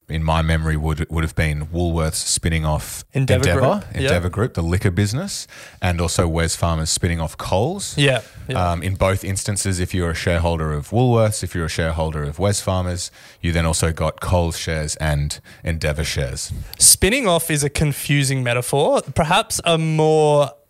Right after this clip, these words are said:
Speaker 2: useful metaphor for people that don't quite understand is splitting off. It's
Speaker 1: Splitting off.
Speaker 2: Yeah, Woolworths was one company and they split themselves into two companies, and as a shareholder of Woolworths, you got shares in both companies.
Speaker 1: Yeah.
Speaker 2: And so that's what Warren did. He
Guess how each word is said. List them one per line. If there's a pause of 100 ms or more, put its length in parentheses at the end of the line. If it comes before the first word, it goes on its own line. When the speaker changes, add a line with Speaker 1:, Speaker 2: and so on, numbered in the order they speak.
(180)
Speaker 2:
useful
metaphor
for
people
that
don't
quite
understand
is
splitting
off.
It's
Speaker 1:
Splitting
off.
Speaker 2:
Yeah,
Woolworths
was
one
company
and
they
split
themselves
into
two
companies, (260)
and
as
a
shareholder
of
Woolworths,
you
got
shares
in
both
companies.
Speaker 1:
Yeah.
Speaker 2:
And
so
that's
what
Warren
did.
He